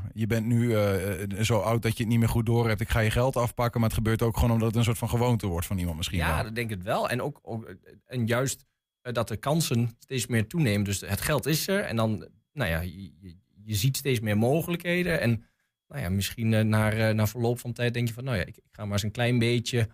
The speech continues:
Speaker 2: ach, ik werk ook, ik, ik doe ook meer. Ach, dan een keer, eh, wordt me wat toegestopt en misschien de volgende keer pak je het dan in plaats van dat je wordt aangeboden. Ja,
Speaker 1: Ja.
Speaker 2: ik kan niet in de hoofd van de mensen kijken.
Speaker 1: Nee,
Speaker 2: Je ziet
Speaker 1: nee.
Speaker 2: alleen wel dat,
Speaker 1: Dat er
Speaker 2: dat er
Speaker 1: toeneemt.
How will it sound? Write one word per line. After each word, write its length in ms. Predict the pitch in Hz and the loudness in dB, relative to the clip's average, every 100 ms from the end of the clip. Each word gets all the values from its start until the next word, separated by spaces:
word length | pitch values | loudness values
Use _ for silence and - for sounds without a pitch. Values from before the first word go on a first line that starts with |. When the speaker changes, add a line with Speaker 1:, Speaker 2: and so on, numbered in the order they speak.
| - | -8
Speaker 2:
ach, 140 | - | -10
ik 120 | 98 90 | -8 -2
werk 240 | 117 113 | -2 -2
ook, 140 | 110 | -2
ik, 220 | 107 110 117 - | 0 -2 -2 -2
ik 120 | 117 | 0
doe 180 | 147 151 | 2 2
ook 120 | 139 | 2
meer. 600 | 131 131 135 131 - _ _ | 2 2 2 0 -4 _ _
Ach, 140 | 113 - | -12 -8
dan 260 | 110 107 110 | -4 -4 -2
een 100 | 110 | -4
keer, 380 | 120 120 113 107 | 0 0 0 2
eh, 300 | 110 107 110 | 4 4 2
wordt 220 | 117 107 | 0 -8
me 120 | 104 101 | -6 -4
wat 180 | 104 | -4
toegestopt 560 | - 131 123 - 123 - | -6 -6 -6 -6 -8 -8
en 80 | 107 | -10
misschien 240 | 107 120 | -8 -6
de 60 | 107 | -4
volgende 280 | 104 110 110 | -2 -4 -4
keer 100 | 113 | -8
pak 220 | 147 - | -8 -10
je 120 | 101 | -14
het 80 | 95 | -6
dan 200 | 95 95 | -2 -2
in 60 | |
plaats 240 | - 95 98 | -2 -4 -4
van 80 | 92 | -6
dat 160 | 90 | -10
je 80 | 98 | -10
wordt 180 | 98 95 | -8 -6
aangeboden. 600 | 98 95 - 87 87 80 | -6 -6 -6 -8 -6 -6
Ja, 140 | 113 110 | -4 -2
Speaker 1:
Ja. 140 | 90 - _ _ _ _ | -2 -4 _ _ _ _
Speaker 2:
ik 140 | 143 - | -16 -8
kan 160 | 123 | -2
niet 180 | 135 135 | 0 2
in 100 | 135 | 2
de 60 | 120 | 2
hoofd 200 | 131 - | 2 0
van 100 | 117 | 0
de 60 | |
mensen 300 | 117 127 - | 2 2 -2
kijken. 200 | - 87 | -2 2
Speaker 1:
Nee, 100 | 107 | 2
Speaker 2:
Je 60 | 113 | 4
ziet 100 | 110 | 2
Speaker 1:
nee. 100 | 95 | 2
Speaker 2:
alleen 200 | 107 110 | 2 2
wel 180 | 120 117 | 0 0
dat, 180 | 127 | -2
Speaker 1:
Dat 80 | - | -4
er 120 | _ - | _ 0
Speaker 2:
dat 160 | 110 | 2
er 80 | 107 | 2
Speaker 1:
toeneemt. 240 | 110 95 | 2 2